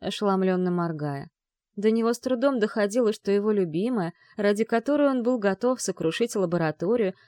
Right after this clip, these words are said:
перешла на сторону врагов. "Ничего личного, Егор". Вика, стоя рядом с Полозовым, пожала плечами. "Просто не люблю проигрывать. А вы эту битву проиграли". "Обещаю, я найду ему лучшее применение, чем вы".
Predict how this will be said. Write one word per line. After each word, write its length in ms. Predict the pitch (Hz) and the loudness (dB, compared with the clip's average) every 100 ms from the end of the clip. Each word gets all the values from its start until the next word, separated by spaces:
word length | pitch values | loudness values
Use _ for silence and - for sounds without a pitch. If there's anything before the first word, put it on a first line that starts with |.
| _ | _
перешла 500 | - 220 226 226 220 | 0 2 2 2 2
на 140 | 208 196 | 2 -2
сторону 460 | - 202 190 180 | -2 -2 0 -2
врагов. 680 | 175 175 170 151 131 - - _ _ _ _ _ _ _ | -2 -2 -4 -4 -6 -8 -14 _ _ _ _ _ _ _
"Ничего 380 | 294 285 302 285 | -2 0 4 4
личного, 380 | 277 277 226 196 | 4 2 2 2
Егор". 420 | 175 165 165 165 _ _ _ _ _ _ - | 2 2 0 -2 _ _ _ _ _ _ -4
Вика, 420 | 220 254 - 226 | 0 0 0 -2
стоя 360 | - 226 220 | 0 2 2
рядом 320 | 214 208 196 196 | 2 2 0 -2
с 80 | |
Полозовым, 640 | - 240 240 190 156 147 151 | -2 2 2 2 0 -2 -4
пожала 420 | 160 165 160 151 | -2 0 -2 -2
плечами. 640 | 156 147 - 135 127 170 _ _ _ _ _ | -2 -4 -4 -6 -6 -12 _ _ _ _ _
"Просто 300 | 330 370 359 | 0 0 2
не 120 | 226 196 | 0 2
люблю 240 | 185 247 | 2 0
проигрывать. 600 | 214 156 147 156 147 - _ _ _ _ | 0 -2 -2 -4 -6 -8 _ _ _ _
А 200 | 262 262 | 0 2
вы 120 | 277 311 | 2 2
эту 220 | 254 208 | 0 0
битву 300 | 180 175 185 | 0 -2 -2
проиграли". 680 | 220 214 165 156 143 127 - _ _ _ _ _ _ _ _ _ _ _ - | 2 2 2 0 -2 -4 -10 _ _ _ _ _ _ _ _ _ _ _ -4
"Обещаю, 600 | 220 254 - 359 349 302 | 0 0 4 8 8 8
я 160 | 285 | 4
найду 340 | 269 262 240 240 | 4 2 2 4
ему 280 | 233 208 190 | 4 4 4
лучшее 480 | 165 156 - 131 | 2 0 -4 -6
применение, 640 | 139 147 151 147 143 139 135 | -4 -4 -2 -2 -2 -4 -6
чем 340 | - 139 139 | -6 -6 -4
вы". 220 | 135 131 | -6 -8